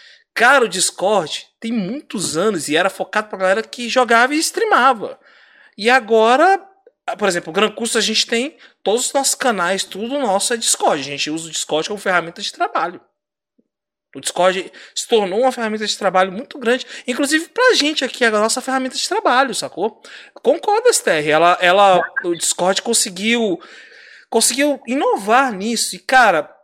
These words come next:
e ele tem as soluções pagas, que é o Discord Nitro, sabe? É, patrocina nós, Discord. É, <clears throat> mas assim,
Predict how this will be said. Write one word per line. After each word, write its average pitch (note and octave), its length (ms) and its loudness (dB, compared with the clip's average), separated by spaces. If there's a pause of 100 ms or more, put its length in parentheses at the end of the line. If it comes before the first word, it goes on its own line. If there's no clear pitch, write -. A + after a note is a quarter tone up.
(100)
e A3+ 200 2
ele D#4 180 2
tem D4 220 -2
as F#4+ 80 0
soluções G#3+ 520 -2
pagas, G3+ 540 2
que - 100 -8
é E3 40 2
o D#3 180 0
Discord E3+ 560 -4
Nitro, D3 560 -8 (420)
sabe? D3+ 380 0 (640)
É, C#3 300 2
patrocina F#3+ 500 0
nós, A3+ 240 4
Discord. C#3+ 440 -4 (220)
É, E3 460 4 (1040)
<clears throat> - 800 -16 (720)
mas A3 200 2
assim, A3+ 500 -2